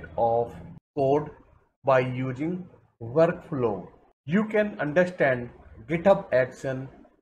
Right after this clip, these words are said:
has a continuous integration and continuous delivery pipeline, a product from GitHub. Let's start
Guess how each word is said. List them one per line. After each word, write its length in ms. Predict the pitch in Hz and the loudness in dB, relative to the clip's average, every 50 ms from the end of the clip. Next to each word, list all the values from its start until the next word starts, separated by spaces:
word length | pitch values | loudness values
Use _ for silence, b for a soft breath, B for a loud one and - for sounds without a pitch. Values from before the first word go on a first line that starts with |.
| _ _ _ _ _ | _ _ _ _ _
has 300 | 143 143 139 143 131 131 | -2 0 0 0 -2 -4
a 280 | 127 120 113 110 107 107 - - _ _ _ _ _ _ _ _ _ | -6 -6 -6 -6 -8 -10 -12 -18 _ _ _ _ _ _ _ _ _
continuous 500 | 156 165 165 175 185 180 180 190 185 - - | 0 0 2 2 4 4 4 2 2 -2 -6
integration 720 | 147 143 127 139 131 113 120 123 123 120 117 147 143 143 143 - | -8 -6 -6 -6 -8 -4 -2 -2 -2 -2 -2 -4 -6 -6 -4 -2
and 340 | 120 120 120 117 120 120 117 - _ _ _ _ _ _ _ | -2 -2 -2 -2 -4 -8 -12 -14 _ _ _ _ _ _ _
continuous 600 | 151 151 156 170 160 160 160 170 180 185 - - - _ _ _ _ _ _ _ _ _ _ _ _ _ _ | -4 -4 0 2 2 4 4 4 2 2 -4 -12 -20 _ _ _ _ _ _ _ _ _ _ _ _ _ _
delivery 540 | 123 151 156 151 147 143 131 131 143 160 160 | -2 0 0 2 0 0 -2 -2 -4 -4 -4
pipeline, 880 | 160 - 127 107 110 113 - - 117 117 117 117 123 131 143 151 139 - - - - _ _ _ _ 185 | -2 0 0 0 0 -2 -6 -6 -2 -2 0 0 0 -4 -6 -10 -12 -16 -20 -20 -20 _ _ _ _ 2
a 120 | 190 185 | 2 2
product 600 | 180 175 143 147 147 143 135 156 160 156 - - | 2 2 0 0 2 4 4 4 4 4 -2 -8
from 340 | - 139 117 117 120 123 127 - - _ _ _ _ _ _ _ _ _ 120 | -4 -2 -2 -2 -2 -4 -8 -14 -18 _ _ _ _ _ _ _ _ _ -6
GitHub. 520 | 131 156 165 165 - 170 160 - - - - - - - - _ _ _ _ _ | -4 -4 -4 -2 0 0 0 0 -2 -8 -18 -20 -20 -20 -20 _ _ _ _ _
Let's 460 | - 143 165 185 202 196 - 156 - | 0 2 4 4 4 2 -2 -8 -12
start 380 | - - - 131 120 117 120 | -12 -2 0 2 2 2 2